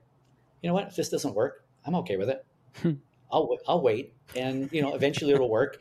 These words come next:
Speaker 1: And if it doesn't, uh, you know, I'll, I'll, I'll find another coaching client."
Speaker 2: <laughs>
Speaker 1: And, and the second I started to do that,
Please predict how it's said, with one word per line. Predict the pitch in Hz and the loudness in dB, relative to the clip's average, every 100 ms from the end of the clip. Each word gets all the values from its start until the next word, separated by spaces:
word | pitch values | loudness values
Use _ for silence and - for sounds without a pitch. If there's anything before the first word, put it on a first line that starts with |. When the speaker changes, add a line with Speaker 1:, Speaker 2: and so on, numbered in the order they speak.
| - - - - | -20 -20 -20 -6
Speaker 1:
And | 143 156 | -2 0
if | 151 | 0
it | - | 2
doesn't, | 143 175 - - _ _ _ _ | 0 0 -6 -14 _ _ _ _
uh, | 143 139 143 - _ - | -12 -10 -12 -14 _ -6
you | 147 | -6
know, | 143 - | -6 -4
I'll, | 135 160 - | -4 -4 -4
I'll, | 143 - - | -6 -4 -6
I'll | 139 | -4
find | 151 127 | -2 -2
another | 107 104 | -4 -2
coaching | 113 98 104 | -4 -4 -6
client." | 101 95 117 _ - - | -6 -6 -6 _ -20 -4
Speaker 2:
<laughs> | 220 - - _ - - | -4 -4 -10 _ -16 -8
Speaker 1:
And, | 117 - - - | -8 -8 -12 -2
and | 151 143 - _ _ _ _ - - | 0 0 -6 _ _ _ _ -20 -18
the | 139 143 | -4 -2
second | - - 160 156 135 | 0 0 0 0 0
I | 131 | 0
started | - 135 135 | 0 0 0
to | 127 | -2
do | 120 123 | 0 0
that, | 107 120 175 | 0 -2 -4